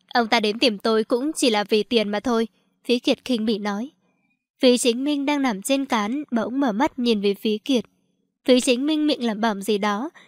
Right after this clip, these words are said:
nhân viên cứu hộ cúi đầu nghe xong, thuật lại. "Ông ta nói, 'Không phải tôi.'"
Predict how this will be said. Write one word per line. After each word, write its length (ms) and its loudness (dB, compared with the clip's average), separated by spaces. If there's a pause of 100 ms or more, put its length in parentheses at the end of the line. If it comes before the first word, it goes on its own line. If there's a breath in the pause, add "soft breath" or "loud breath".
(120 soft breath)
nhân 180 4
viên 220 2
cứu 220 0
hộ 160 2
cúi 220 0
đầu 200 2
nghe 200 0
xong, 340 2 (160)
thuật 180 -2
lại. 220 0 (580)
"Ông 180 4
ta 140 4
nói, 340 0 (280)
'Không 220 6
phải 200 4
tôi.'" 280 2